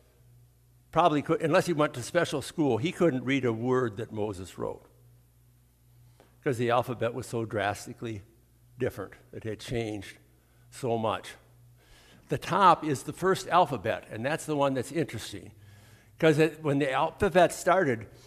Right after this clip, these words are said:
you had to draw a picture of each letter. There was no cursive. This is Genesis, Bereshit. The first letter on top there is a B.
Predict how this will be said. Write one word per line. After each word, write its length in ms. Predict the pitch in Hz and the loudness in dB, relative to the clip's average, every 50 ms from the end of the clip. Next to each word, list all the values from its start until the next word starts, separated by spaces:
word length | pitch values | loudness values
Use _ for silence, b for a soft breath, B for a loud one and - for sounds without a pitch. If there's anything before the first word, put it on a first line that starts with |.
| b b b | b b b
you 120 | 160 156 | 0 2
had 160 | 147 165 185 175 | 4 4 6 6
to 100 | 147 123 | 6 4
draw 400 | 104 113 139 147 175 180 160 131 | 6 6 6 8 8 6 4 2
a 60 | 123 | 0
picture 500 | - - 196 220 - - - 110 - - - | 0 -2 -4 -4 -4 -6 -8 -8 -8 -8 -6
of 140 | 123 98 107 | -6 -6 -4
each 240 | 110 107 - - - | -6 -8 -8 -8 -4
letter. 380 | 120 107 98 87 90 - - - _ _ _ _ _ _ - | -2 -2 -2 -2 -6 -14 -18 -20 _ _ _ _ _ _ -8
There 100 | 131 117 | -4 -4
was 140 | 123 117 139 | -4 -4 -4
no 140 | 135 123 | -4 -6
cursive. 460 | - - - 147 135 123 - 104 - - b b b b b b b b b - | -4 -4 -4 -4 -4 -4 -6 -12 -16 -18 b b b b b b b b b 4
This 200 | 180 208 202 247 | 4 6 6 4
is 280 | 233 170 123 131 131 | 2 0 0 -2 0
Genesis, 540 | 117 165 170 180 165 147 - - 117 98 - | 2 4 4 6 4 2 0 -2 -6 -12 -6
Bereshit. 580 | - 160 160 165 156 - - 190 151 127 - - | -2 0 2 2 2 2 2 2 0 0 0 -6
The 60 | 127 | -8
first 300 | - 156 170 156 - 180 | -4 -2 -2 -2 0 0
letter 200 | 180 175 170 180 | 0 2 2 0
on 100 | 160 139 | 0 2
top 260 | 151 147 147 - - | 2 0 0 0 0
there 160 | - 147 147 | 0 0 0
is 120 | 147 123 113 | 0 -2 -4
a 60 | 123 | -4
B. 400 | 113 127 170 175 135 98 85 | -2 -2 -2 -2 -2 -4 -6